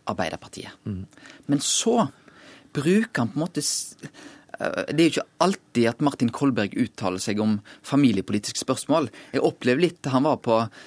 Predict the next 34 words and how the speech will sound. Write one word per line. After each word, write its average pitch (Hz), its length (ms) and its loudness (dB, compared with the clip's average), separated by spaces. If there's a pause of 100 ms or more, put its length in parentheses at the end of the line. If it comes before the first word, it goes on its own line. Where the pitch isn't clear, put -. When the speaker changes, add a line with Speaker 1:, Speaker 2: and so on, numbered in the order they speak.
Speaker 1:
familiepolitisk 120 960 -2
talsmann 104 500 -2
på 113 140 -6
prøve, 135 500 2 (260)
Speaker 2:
<laughs> - 280 -8
Speaker 1:
eh, 120 220 2
under 107 360 4 (220)
replikkvekslingen 90 720 -4
i 87 40 0
dag. 90 200 -2 (360)
For 127 120 -2
det 131 80 2
går 143 160 0
fullstendig 104 500 -4
galt - 520 -4 (240)
når 117 180 0
han 117 80 -4
sier 131 560 -2 (600)
at 117 200 0
bare 135 240 2
politisk 135 760 -4
styring 117 520 -2
kan 107 240 -4 (160)
ivareta 110 480 -2
familiens 90 960 -2
ve 98 240 0
og 82 120 -8
vel. 87 160 -4 (720)
Og 156 180 -6
da 214 160 6
minner 190 280 6
dette 185 200 -4
meg 156 160 0
om 269 220 0